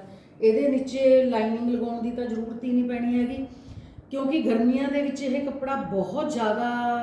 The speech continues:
ਵਧੀਆ ਹੈ। ਕਾਟਨ ਹੈ ਜਿਹੜੀ, ਉਹ ਕਾਟਨ ਹੀ ਹੁੰਦੀ ਹੈ। ਤੇ ਇਹ ਜਿਹੜਾ ਤੁਸੀਂ ਫੰਕਸ਼ਨਲ,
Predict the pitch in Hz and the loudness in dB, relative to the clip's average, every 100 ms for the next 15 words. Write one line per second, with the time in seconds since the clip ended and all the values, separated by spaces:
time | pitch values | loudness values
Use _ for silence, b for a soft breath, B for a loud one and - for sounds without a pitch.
0 | 233 233 - - - 170 185 226 254 - | -4 -6 -10 -18 -12 -4 -2 0 0 0
1 | - - B B B B - - 233 233 | -4 -10 B B B B -10 -2 0 2
2 | 277 277 269 269 269 294 285 269 285 285 | 2 0 0 0 0 0 2 2 2 2
3 | 240 196 226 226 240 247 247 254 269 277 | 2 0 0 0 2 4 4 2 -4 -6
4 | 277 B B B 262 254 277 269 269 285 | -8 B B B 0 2 4 4 4 2
5 | 294 - 262 285 285 233 - 254 262 262 | 0 -8 -8 -6 -4 -4 -4 -2 0 2
6 | 262 262 254 | 2 0 -2